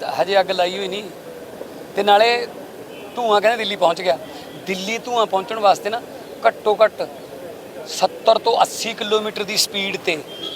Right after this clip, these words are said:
ਨਾਰਥ ਤੋਂ ਸਾਊਥ ਨੂੰ ਜੇ ਹਵਾ ਚੱਲੂਗੀ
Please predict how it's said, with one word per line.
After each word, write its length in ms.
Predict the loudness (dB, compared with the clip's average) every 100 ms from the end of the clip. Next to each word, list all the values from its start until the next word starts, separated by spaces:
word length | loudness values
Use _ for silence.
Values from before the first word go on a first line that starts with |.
| -10 -6
ਨਾਰਥ 580 | 2 6 10 10 8 4
ਤੋਂ 180 | -4 0
ਸਾਊਥ 420 | 4 4 4 -2
ਨੂੰ 120 | 0
ਜੇ 100 | 4
ਹਵਾ 260 | 4 6 6
ਚੱਲੂਗੀ 500 | 4 -2 -4 -4